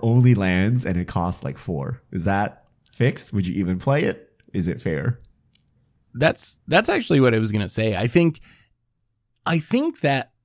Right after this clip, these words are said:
Speaker 2: ways of punishing the ramp player in Commander are probably pretty healthy and fine.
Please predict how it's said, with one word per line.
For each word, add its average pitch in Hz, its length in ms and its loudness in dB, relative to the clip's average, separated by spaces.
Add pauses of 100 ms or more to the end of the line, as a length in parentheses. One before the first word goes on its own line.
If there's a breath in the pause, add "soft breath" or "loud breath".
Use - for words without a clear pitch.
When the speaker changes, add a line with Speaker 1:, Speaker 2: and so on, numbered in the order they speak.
(460)
Speaker 2:
ways 147 480 0
of 151 120 2
punishing 131 400 4
the 113 100 2
ramp 92 280 -4
player 170 280 4
in 185 60 0
Commander 170 580 0
are 120 120 0
probably 117 440 2
pretty 98 220 -2
healthy 101 360 -6
and - 160 -10
fine. - 460 -6